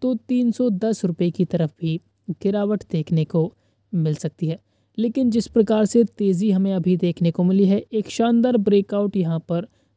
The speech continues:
देखने को मिला है, तो जल्द ही तीन सौ बीस रुपये के लेवल को टच करता हुआ दिखेगा बंधन बैंक। तो ऊपर की तरफ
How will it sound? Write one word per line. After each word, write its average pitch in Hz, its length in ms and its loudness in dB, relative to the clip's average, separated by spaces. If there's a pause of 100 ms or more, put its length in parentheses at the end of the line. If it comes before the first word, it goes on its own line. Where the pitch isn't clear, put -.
देखने 165 400 0
को 170 100 0
मिला 156 200 2
है, 160 100 -2 (540)
तो 240 80 0
जल्द 240 280 4
ही 226 140 4 (180)
तीन 240 240 0
सौ 262 240 0
बीस 247 360 -2
रुपये 220 240 -2
के 214 220 -2
लेवल 185 380 0
को 175 280 0 (320)
टच 240 180 -4
करता 214 340 -6
हुआ 190 280 0
दिखेगा 170 580 -2 (300)
बंधन 165 480 -2
बैंक। 160 260 -4 (380)
तो 170 100 -4
ऊपर 202 260 0
की 220 160 -2
तरफ 208 380 -4